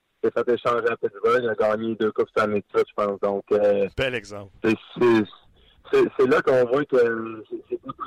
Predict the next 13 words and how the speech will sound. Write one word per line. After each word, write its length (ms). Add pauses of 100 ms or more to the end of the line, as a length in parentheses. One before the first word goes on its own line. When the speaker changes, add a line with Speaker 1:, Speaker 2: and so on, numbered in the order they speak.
(120)
Speaker 1:
le 180
temps, 160
euh, 1120
euh, 400
parfait 480
ce 120
que 60
les 140
partisans 420
peuvent 140 (100)
faire. 180 (120)
Puis, 200
euh, 360